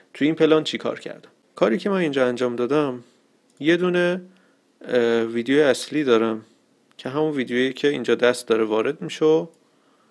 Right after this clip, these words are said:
اه، دیدیم با هم دیگه داشتیم. یه دونه لایه بک‌گراند اینجا ساختم، گفتم فریز فریم رو اینجا اومدم مثلاً با فتوشاپ آمادش کردم. یک تصویر رو، یک فریم رو اینجا، اه،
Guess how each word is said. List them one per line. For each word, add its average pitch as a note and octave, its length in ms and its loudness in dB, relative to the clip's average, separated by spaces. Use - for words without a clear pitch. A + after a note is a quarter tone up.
اه، A2+ 320 -6
دیدیم A#2+ 320 -6
با A2 100 -6
هم A2 120 -4
دیگه - 140 -8
داشتیم. - 320 -10
یه E3 140 2
دونه G3 240 0
لایه D#3 300 4
بک‌گراند C3+ 540 0
اینجا C3 220 -4
ساختم، A#2 380 -4
گفتم A#2 260 -2
فریز A#2+ 300 -2
فریم D3 300 0
رو F3 80 0
اینجا C#3+ 260 0
اومدم C#3+ 340 -2
مثلاً A#2 300 -2
با C3+ 140 -2
فتوشاپ A#2 540 0
آمادش A2+ 380 -6
کردم. A#2 280 -12
یک G3 200 2
تصویر C3 420 -2
رو، A#2 100 0
یک B2+ 200 -4
فریم A#2+ 320 -2
رو A2 280 -2
اینجا، A#2 440 -2
اه، A2+ 440 -2